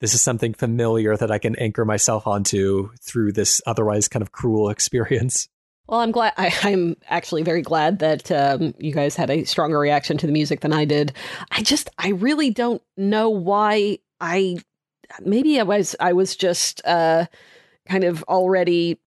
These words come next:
Speaker 2: predisposed to be <laughs> negative because I wasn't enjoying the game. I don't know. I, like I said, I didn't dislike the music. It just kinda left me flat. So, um, I'm, I'm glad it was not a universal thing. I thought,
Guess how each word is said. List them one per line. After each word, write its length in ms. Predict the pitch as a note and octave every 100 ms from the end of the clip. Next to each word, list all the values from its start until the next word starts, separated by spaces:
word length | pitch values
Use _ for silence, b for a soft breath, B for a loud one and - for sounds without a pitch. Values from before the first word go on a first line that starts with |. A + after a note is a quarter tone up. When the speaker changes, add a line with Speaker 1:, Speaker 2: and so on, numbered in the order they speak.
| _
Speaker 2:
predisposed 1120 | - G3+ F3+ F3+ - F3 F3 F3 F#3 - - -
to 240 | G3+ E3
be 420 | C#3+ - D#3 E3+
<laughs> 20 |
negative 800 | F3+ - - - A#3 G3 D#3+ E3 -
because 260 | E3+ F3+
I 80 | F3
wasn't 280 | E3 E3+ E3+
enjoying 400 | D#3 E3+ E3+ E3
the 80 | D#3
game. 220 | F3+ E3+
I 160 | C3+ G3
don't 160 | B3
know. 260 | C#4+ G#3+ F3+
I, 140 | F#3+
like 420 | G3+ - - - -
I 40 |
said, 140 | D4 A3+
I 100 | A#3
didn't 180 | E4+
dislike 340 | C#4+ F4 F#3 E3+
the 60 |
music. 300 | F3+ F3+ G3
It 120 | F3+ F3+
just 240 | F#3+ - _
kinda 220 | - F#3
left 220 | F3+ F#3 -
me 120 | D#3+
flat. 460 | - D3+ A#2 - -
So, 500 | E3 D3+ C#3 C#3+ -
um, 480 | D3 D3 D3 D3+ D#3+ b b b b b
I'm, 220 | - D3+ -
I'm 140 | D3
glad 240 | D3 C#3+
it 140 | D3 -
was 420 | C#3+ C#3+ - - _ _ -
not 300 | D#3 C3 -
a 60 |
universal 500 | C#3 C#3+ C#3 C#3+ -
thing. 340 | - D3+ D3+ D3
I 120 | -
thought, 240 | D3 -